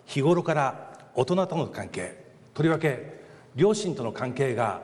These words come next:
うまくいかず、悩み、そして少年に「死にたい、死にたい」と繰り返していました。その度に少年は少女を慰め、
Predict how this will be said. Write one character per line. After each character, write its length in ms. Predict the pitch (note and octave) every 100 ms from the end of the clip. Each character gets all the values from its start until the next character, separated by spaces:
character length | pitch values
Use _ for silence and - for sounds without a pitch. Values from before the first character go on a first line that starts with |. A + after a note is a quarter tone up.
| - -
う 80 |
ま 140 | C3 A#2
く 120 | -
い 40 |
か 140 | F#2+ F#2
ず、 240 | - - - - - - - -
悩 240 | G#2 A#2 B2
み、 120 | F#2+ - - - - -
そ 140 | D#3+
し 100 | -
て 440 | F3 D3 - - -
少 260 | - D3+
年 200 | D3 C#3
に 200 | C3 A#2+ - - - -
「死 300 | - - A#2
に 140 | A#2
た 180 | A#2 G#2+
い、 80 | - - - - - - - -
死 260 | - - C#3
に 140 | E3+
た 140 | F#3+ E3
い」 80 | C3+ - - - - -
と 220 | D3+ - - - -
繰 120 | - F#3+
り 60 |
返 160 | G3 E3
し 80 | -
て 60 |
い 40 | E2+
ま 80 |
し 80 | -
た。 220 | - - - - - - - - - - - - - -
そ 120 | - G3
の 40 |
度 180 | G3 G3
に 80 | D#3
少 200 | D#3 D3+
年 160 | D3+
は 360 | D3+ C#3 - - - -
少 220 | - E3 C3+
女 140 | A#2
を 60 | G#2
慰 600 | A2 B2+ A2+ - - B2
め、 200 | A2